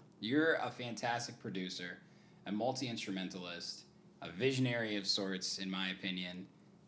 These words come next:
No, you are. This guy's super talented, and we're gonna share some music during this episode, actually. Um, but I gotta, I gotta open up with a question. For someone that loves music,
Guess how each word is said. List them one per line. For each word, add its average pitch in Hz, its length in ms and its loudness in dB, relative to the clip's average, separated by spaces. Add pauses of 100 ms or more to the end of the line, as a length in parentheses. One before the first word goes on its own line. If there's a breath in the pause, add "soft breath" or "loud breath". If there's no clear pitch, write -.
(280)
No, 95 80 0
you 113 240 4
are. 87 200 2
This - 140 -2
guy's 113 240 2
super 101 240 -2
talented, 82 480 -4 (100)
and 90 100 -6
we're 107 100 -2
gonna 131 120 2
share 127 180 0
some 110 140 -4
music 101 260 -2
during 90 160 -6
this 87 160 -4
episode, 92 440 -4
actually. 80 580 -6 (180)
Um, 73 420 -6
but 98 260 0 (360)
I 123 120 0
gotta, 156 220 8
I 123 60 2
gotta 135 360 2
open 123 220 0
up 104 80 -2
with 98 100 -8
a - 20 -10
question. 87 440 -8 (300)
For 110 120 -4
someone 120 360 0
that 104 240 -2 (320)
loves 123 340 4
music, 85 440 -2